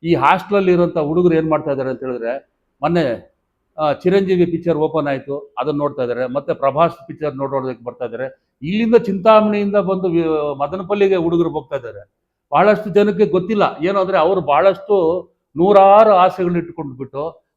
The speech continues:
ಬಹಳಷ್ಟು ದುಡ್ಡುಗಳನ್ನ ಕೊಟ್ಟು, "ನನ್ನ ಮಗ ಚೆನ್ನಾಗಿ ಓದ್ಲಿ, ನಮ್ಮ ಹಳ್ಳಿಗಳಲ್ಲಿ ನಮಗಂತೂ ವಿದ್ಯಾಭ್ಯಾಸ ಇಲ್ಲ, ನನ್ನ ಮಕ್ಳಿಗಾದ್ರೂನು ವಿದ್ಯಾಭ್ಯಾಸ ಬರ್ಲಿ" ಅಂತ ಹೇಳ್ಬಿಟ್ಟು ಪ್ರತಿಯೊಬ್ಬ ತಂದೆ ತಾಯಿಗಳು ಆಕಾಂಕ್ಷೆ ಇರ್ತದೆ. ನಮ್ಮ ಮಕ್ಕಳಂಗೆ ಅವರು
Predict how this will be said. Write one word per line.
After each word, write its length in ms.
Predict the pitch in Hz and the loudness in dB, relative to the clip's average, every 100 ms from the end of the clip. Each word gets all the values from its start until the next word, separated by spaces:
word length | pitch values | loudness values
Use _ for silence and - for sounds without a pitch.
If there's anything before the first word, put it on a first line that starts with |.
| - | -2
ಬಹಳಷ್ಟು 560 | 147 190 214 - 180 135 | 0 2 -2 -4 -8 -4
ದುಡ್ಡುಗಳನ್ನ 520 | 202 196 220 208 185 | -2 0 2 0 0
ಕೊಟ್ಟು, 640 | 170 165 - 147 160 - _ _ _ - | -4 -6 -6 -6 -8 -12 _ _ _ -6
"ನನ್ನ 160 | 160 | -2
ಮಗ 260 | 165 180 185 165 | 2 2 4 2
ಚೆನ್ನಾಗಿ 260 | 165 165 165 | 2 0 0
ಓದ್ಲಿ, 840 | 143 180 151 156 160 160 - _ - | 2 0 0 -2 -2 -4 -12 _ -6
ನಮ್ಮ 200 | 156 156 | -4 0
ಹಳ್ಳಿಗಳಲ್ಲಿ 500 | 156 180 180 175 165 | 0 2 4 2 0
ನಮಗಂತೂ 500 | 143 160 175 185 202 | -2 0 0 2 2
ವಿದ್ಯಾಭ್ಯಾಸ 580 | 165 139 170 165 160 143 | 2 2 2 2 0 -2
ಇಲ್ಲ, 240 | 135 127 131 151 _ _ - | -6 -4 -8 -10 _ _ -6
ನನ್ನ 140 | 156 | -2
ಮಕ್ಳಿಗಾದ್ರೂನು 880 | 143 127 143 202 202 202 185 190 185 | -2 -2 -2 0 2 4 2 0 0
ವಿದ್ಯಾಭ್ಯಾಸ 560 | 160 139 170 156 151 147 | -2 0 0 0 -4 -6
ಬರ್ಲಿ" 640 | 131 139 139 135 147 _ _ _ | -6 -6 -6 -8 -8 _ _ _
ಅಂತ 140 | - 147 | -8 -4
ಹೇಳ್ಬಿಟ್ಟು 500 | 160 151 156 165 160 | -4 -4 -4 -4 -4
ಪ್ರತಿಯೊಬ್ಬ 520 | - 147 - 190 196 | -6 -8 -4 -2 -2
ತಂದೆ 360 | 226 226 233 240 | -2 0 2 4
ತಾಯಿಗಳು 400 | 220 214 214 208 | 4 4 2 2
ಆಕಾಂಕ್ಷೆ 500 | 180 185 190 170 170 | 2 2 0 0 -4
ಇರ್ತದೆ. 380 | 143 156 120 | -4 -8 -8
ನಮ್ಮ 580 | 113 _ 135 165 202 180 | -10 _ -4 -4 -4 -4
ಮಕ್ಕಳಂಗೆ 400 | 180 185 185 175 | -4 -2 -2 0
ಅವರು 500 | 202 175 185 185 - | -2 -2 -2 -6 -12